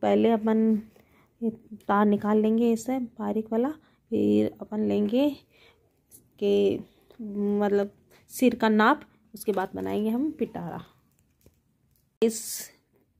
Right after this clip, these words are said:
welcome back to my YouTube channel। तो मैं लेके आई हूँ आपके लिए एक मिनी व्लॉग। तो मिनी व्लॉग में बने रहना। मैं आज बना रही हूँ टियारा। तो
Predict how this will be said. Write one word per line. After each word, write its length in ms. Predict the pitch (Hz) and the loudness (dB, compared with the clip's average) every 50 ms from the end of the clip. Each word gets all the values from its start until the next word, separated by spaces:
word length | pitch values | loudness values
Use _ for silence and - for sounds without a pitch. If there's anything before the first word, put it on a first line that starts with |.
| _ _ _ _ _ _ _ - | _ _ _ _ _ _ _ -8
welcome 540 | 240 220 220 226 214 226 233 240 - 277 269 | -4 0 2 4 6 6 6 6 6 4 4
back 140 | 247 247 247 247 | 4 4 2 2
to 80 | - 247 | 0 2
my 120 | 247 240 | 2 4
YouTube 300 | 240 233 220 226 233 208 | 4 2 2 0 -2 -4
channel। 380 | - - 233 226 220 220 214 220 | -2 0 0 2 2 2 2 2
तो 60 | 226 | 2
मैं 120 | 220 220 | 2 2
लेके 240 | 214 214 208 208 208 | 2 2 0 0 -2
आई 60 | 208 | -2
हूँ 80 | 214 208 | 0 0
आपके 260 | 202 202 - - 196 | -2 -4 -4 -6 -6
लिए 340 | 196 196 196 196 196 196 185 | -4 -2 -2 0 0 0 -2
एक 140 | 190 190 - - | -4 -6 -6 -4
मिनी 320 | 190 190 202 220 226 233 | -2 0 2 2 2 2
व्लॉग। 400 | 226 214 220 220 226 233 226 226 - _ - _ - | 2 4 4 4 4 4 2 0 -4 _ -20 _ -14
तो 60 | 196 190 | -10 -8
मिनी 360 | 185 185 190 190 190 190 190 | -6 -4 -2 -2 0 0 0
व्लॉग 260 | 190 196 196 185 180 | 0 -2 -4 -4 -2
में 100 | 208 196 196 - | -4 -4 -4 -2
बने 240 | 196 208 226 233 240 | -2 0 2 4 4
रहना। 280 | 233 226 226 226 226 | 4 4 2 2 2
मैं 140 | 226 220 220 | 0 0 0
आज 180 | 202 196 185 185 | -2 -2 -4 -6
बना 220 | 180 185 190 185 | -6 -6 -6 -6
रही 120 | 190 214 | -4 -6
हूँ 100 | 220 214 | -6 -6
टियारा। 360 | - 214 208 214 214 214 226 233 226 226 _ - - - - - 214 - _ _ | -4 -4 -2 -2 0 0 0 0 -2 -4 _ -20 -20 -20 -20 -20 -20 -20 _ _
तो 520 | - 208 196 196 196 196 196 190 190 196 | 0 2 4 6 6 6 6 4 4 2